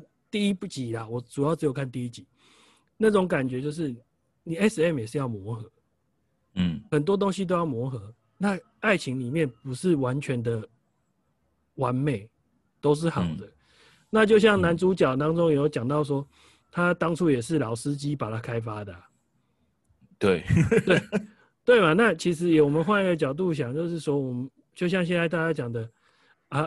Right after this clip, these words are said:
Speaker 1: 他那个阿姨，我不想努力了。
Speaker 2: 嗯。
Speaker 1: 对，老司机总是照顾得比较无微不至嘛。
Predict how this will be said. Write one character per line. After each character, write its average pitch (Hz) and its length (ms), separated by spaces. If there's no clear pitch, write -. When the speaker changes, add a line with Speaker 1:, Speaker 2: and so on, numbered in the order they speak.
Speaker 1:
他 170 140
那 170 80
个 156 360
阿 127 120
姨， 127 120
我 135 100
不 143 100
想 147 200
努 110 180
力 113 220
了。 90 80
Speaker 2:
嗯。 87 420
Speaker 1:
对， 240 140
老 151 180
司 226 220
机 226 160
总 156 180
是 190 180
照 180 220
顾 185 160
得 156 100
比 135 140
较 170 160
无 143 140
微 139 120
不 123 180
至 135 260
嘛。 98 120